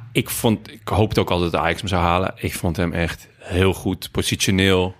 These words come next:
eh, verdedigend, maar ook gewoon een paser die een doelpunt kan maken. Ja, ik snap niet dat hij niet mee is. Hij is een ander type dan, dan, eh, eh, De Roon. Eh, hij is ook een ander type dan Klaassen. Hij is ook een ander type eigenlijk dan Wijnaldum en De Jong.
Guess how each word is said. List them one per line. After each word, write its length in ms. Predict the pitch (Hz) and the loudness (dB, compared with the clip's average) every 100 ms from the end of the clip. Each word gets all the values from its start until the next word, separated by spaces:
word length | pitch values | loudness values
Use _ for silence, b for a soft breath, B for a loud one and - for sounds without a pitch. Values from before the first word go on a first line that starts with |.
| - | -12
eh, 260 | - 87 87 | -6 -2 -2
verdedigend, 600 | - 92 98 98 - 92 | -2 0 2 2 0 -2
maar 160 | 90 - | -2 0
ook 220 | 101 98 | 0 0
gewoon 320 | 107 98 95 - | 0 0 0 -6
een 160 | 92 | -2
paser 600 | 113 101 98 - - - | 4 4 4 0 -6 -6
die 240 | 110 101 113 | -2 -2 0
een 80 | 98 | 0
doelpunt 300 | 101 95 85 | 2 0 0
kan 140 | 95 | 2
maken. 400 | 90 85 - 87 B B B B B B B B B B B _ _ | 2 0 -2 -8 B B B B B B B B B B B _ _
Ja, 240 | - 98 - | -6 -4 -2
ik 200 | 123 - | -4 -2
snap 300 | - 98 92 | -2 0 0
niet 260 | 101 104 - | 2 2 2
dat 120 | 87 | 0
hij 240 | 90 92 | 2 2
niet 560 | 95 95 87 - - - _ _ - | 2 0 -2 -10 -14 -20 _ _ -12
mee 680 | 110 95 98 113 120 113 - | -6 0 2 4 2 0 -2
is. 220 | 110 92 | -2 0
Hij 140 | 98 | 0
is 120 | 120 120 | 0 0
een 80 | |
ander 340 | 139 151 151 - | 0 4 4 2
type 320 | 170 170 123 | -2 0 2
dan, 380 | 110 110 107 104 | 4 4 2 -2
dan, 560 | 107 107 104 101 98 113 - | -2 0 0 0 -4 -8 -6
eh, 300 | 98 92 90 - 95 92 95 | -4 -2 -2 -4 -4 -4 -4
eh, 80 | 95 | -2
De 80 | 107 | 2
Roon. 460 | 107 120 139 160 - _ _ | 4 4 2 -2 -10 _ _
Eh, 240 | 101 101 | -6 -2
hij 80 | 101 | 0
is 120 | 101 | 0
ook 160 | 127 127 | 0 0
een 60 | |
ander 180 | 120 107 | 2 2
type 220 | 113 - | 0 0
dan 120 | 98 | 0
Klaassen. 460 | 95 113 110 123 - | 2 2 2 0 -4
Hij 80 | 101 | -4
is 100 | - | -4
ook 160 | 143 | -4
een 60 | 147 | -2
ander 220 | 123 113 | -2 -2
type 200 | - 110 | -4 -4
eigenlijk 300 | 98 107 - | -2 -2 0
dan 100 | 101 | 0
Wijnaldum 420 | 95 98 95 92 | 2 2 2 0
en 100 | 90 | 0
De 80 | 95 | 0
Jong. 240 | 101 135 | 2 0